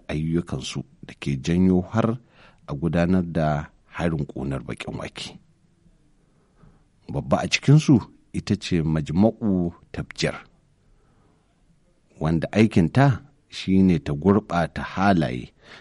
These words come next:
da cusa wasu aƙidu a cikin zukatan waɗanda ake son su kai harin ƙunar baƙin wake, musamman yara maza ko 'yan mata. Suna nuna masu cewar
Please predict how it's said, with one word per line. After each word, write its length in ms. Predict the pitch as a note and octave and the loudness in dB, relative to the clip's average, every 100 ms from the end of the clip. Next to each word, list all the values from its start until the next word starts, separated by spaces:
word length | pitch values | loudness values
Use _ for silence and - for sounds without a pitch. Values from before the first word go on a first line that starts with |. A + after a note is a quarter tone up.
| - | 0
da 160 | F2 A#2 | 4 6
cusa 720 | - F3 F3+ - D#3 A2+ - - | 6 6 6 6 6 6 4 0
wasu 460 | G2 G2+ A#2+ B2+ - | 2 4 4 4 -2
aƙidu 560 | A2 - F#2+ F2+ E2 A2 - | -2 -2 0 0 2 2 2
a 80 | |
cikin 400 | F2 - - G#2+ | -4 -6 -2 -2
zukatan 760 | G#2 A2 B2 G#2+ F2 - G2+ G2+ | 0 0 0 -2 -6 -4 0 2
waɗanda 400 | A2+ G#2+ F2 D2 - | 0 0 -4 -4 -6
ake 240 | G#2+ - D#2+ | -6 -6 -6
son 280 | - G2+ E2 - _ _ - _ | -4 -4 -4 -8 _ _ -20 _
su 180 | - - - | -12 -8 -6
kai 160 | - G2 | -2 0
harin 380 | G2 A#2 G#2 | 4 4 4
ƙunar 400 | F#2+ - G2+ F2 | 2 0 2 2
baƙin 380 | D2 F#2 - F2+ | 2 -2 -2 -2
wake, 480 | F2 E2 - D#2+ - _ _ _ _ - | 0 -2 -4 -4 -6 _ _ _ _ 0
musamman 640 | G#2 A#2+ - D#3+ E3 C3+ - - _ - | 6 6 6 6 8 6 4 -12 _ -6
yara 400 | E2+ G2 F2 D#2+ | 2 4 6 4
maza 500 | F#2 F2+ F2+ F2 E2+ - _ _ _ _ - | 2 2 2 2 0 -6 _ _ _ _ -8
ko 160 | - F#2 | -2 0
'yan 140 | - | 0
mata. 440 | D#2 D#2 - - - _ _ _ _ _ _ _ _ _ | -2 -2 -2 -8 -10 _ _ _ _ _ _ _ _ _
Suna 380 | - F2+ F#2 E2+ | -6 2 4 4
nuna 460 | E2 G2 G2+ G2 F2 | 4 6 6 6 6
masu 260 | F#2 F2 | 4 2
cewar 420 | D2+ - E2 D2+ | -4 -2 -2 0